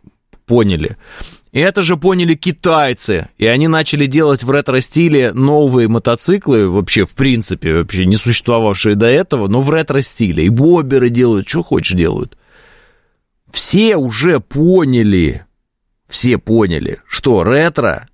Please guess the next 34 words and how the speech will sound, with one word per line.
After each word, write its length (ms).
это 340
круто. 800
И 100
когда 360
есть 320
возможность 680
сделать 380
что-то 340
в 80
ретро-классическом 1160
стиле 380
и 220
новое — 680
это 320
круто. 400
Ну, 160
просто 360
представьте 680
кто-нибудь 560
сейчас, 520
что 160
в 40
Москве 460
начинают 560
строить 480
точно 400
такую 320
же 120
сталинскую 600
высотку, 500
как 180
сталинская 560
высотка, 520
жилая. 560